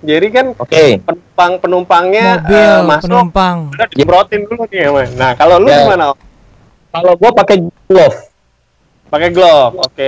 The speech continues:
Speaker 2: Pakai glove. Memang kalau adek gue bilang yang di, di, dia dokter,
Speaker 1: Oh,
Speaker 2: glove
Speaker 1: iya.
Speaker 2: itu sebenarnya,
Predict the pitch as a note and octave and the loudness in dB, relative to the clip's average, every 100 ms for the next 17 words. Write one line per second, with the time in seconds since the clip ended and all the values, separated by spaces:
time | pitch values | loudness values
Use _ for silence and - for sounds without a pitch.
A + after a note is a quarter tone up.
0 | C3+ D3 C#3 D3 C3 _ _ _ - D3+ | 0 0 0 0 0 _ _ _ -2 2
1 | G#3+ A3+ - D3+ D#3+ E3 D3+ D3+ D#3 D3 | 2 2 0 2 4 4 2 2 0 0
2 | C#3+ C3+ E3+ G#3 D#3+ C#3+ C3+ C3 C3+ C3+ | 0 2 2 2 0 0 -4 -2 -2 2
3 | B2+ B2 C3 C#3+ C3+ B2 A#2+ - F#3+ G#3+ | 2 2 2 2 4 2 0 2 0 0
4 | G#3+ _ _ - D#3 D#3 - G#3+ F3 _ | -4 _ _ -6 0 2 2 0 -2 _
5 | _ - F3 G#3+ | _ -4 0 4